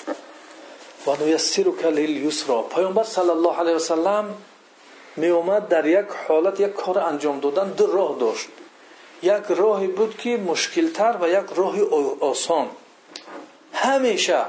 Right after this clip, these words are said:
حضرت عایشه رضی الله عنها این حدیث روایت می‌کنه، آسان‌ترین راهش اختیار می‌کرد. «نه دین یسر»،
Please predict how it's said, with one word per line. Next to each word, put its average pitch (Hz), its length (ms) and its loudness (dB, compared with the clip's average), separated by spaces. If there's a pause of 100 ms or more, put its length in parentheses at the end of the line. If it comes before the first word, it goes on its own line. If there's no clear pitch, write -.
(180)
حضرت 180 300 -2
عایشه 151 260 0
رضی 151 240 -2
الله 143 160 2
عنها 143 140 -4
این 139 100 -8
حدیث 127 300 -8
روایت 117 320 0
می‌کنه، 110 300 -16 (840)
آسان‌ترین 127 560 -4
راهش 104 220 -6
اختیار - 360 -12
می‌کرد. - 340 -20 (560)
«نه 113 80 -4 (120)
دین 131 440 -4
یسر»، 127 380 -2